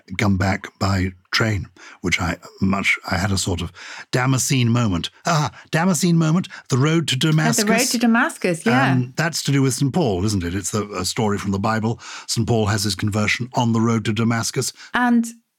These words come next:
Speaker 2: Saul, wasn't it? Saul of Tarsus, who was known as Paul. Yeah, so he was converted to Christianity, wasn't he? Well,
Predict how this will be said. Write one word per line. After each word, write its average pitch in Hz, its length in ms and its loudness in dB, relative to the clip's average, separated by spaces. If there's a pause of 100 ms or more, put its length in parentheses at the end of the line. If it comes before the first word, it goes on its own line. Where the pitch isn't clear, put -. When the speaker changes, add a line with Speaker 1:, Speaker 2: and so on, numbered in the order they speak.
Speaker 2:
Saul, 196 520 0
wasn't 220 260 2
it? - 80 -6
Saul 254 260 0
of 196 120 -2
Tarsus, 233 440 -2
who 208 100 0
was 190 120 0
known 202 240 2
as 160 80 -2
Paul. 156 460 -4
Yeah, 190 260 0
so 220 140 -2
he 220 280 0
was 233 140 0
converted 214 400 -2
to - 60 -14
Christianity, 208 580 -2
wasn't 160 320 -2
he? 147 140 -2
Well, 156 360 -2